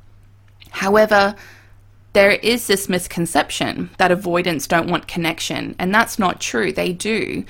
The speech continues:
They crave attachment, but they anticipate pain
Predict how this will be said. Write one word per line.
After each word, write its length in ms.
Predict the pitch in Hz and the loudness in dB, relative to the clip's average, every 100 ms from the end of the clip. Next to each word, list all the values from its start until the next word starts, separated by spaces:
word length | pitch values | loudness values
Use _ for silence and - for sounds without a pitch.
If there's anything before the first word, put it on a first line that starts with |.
| - - | -14 -4
They 120 | 196 185 | 0 0
crave 540 | - - 202 220 226 | -2 -2 0 2 0
attachment, 840 | 180 - 202 285 - 127 65 - - - - - | -2 -2 -4 -4 -6 -6 -6 -12 -16 -20 -20 0
but 320 | 190 180 - | 2 2 0
they 180 | 185 185 | -2 0
anticipate 800 | 185 180 240 226 254 - 180 - | 0 0 -2 -2 -4 -4 -8 -8
pain 640 | - 196 214 165 - - | -6 -2 0 0 -4 -10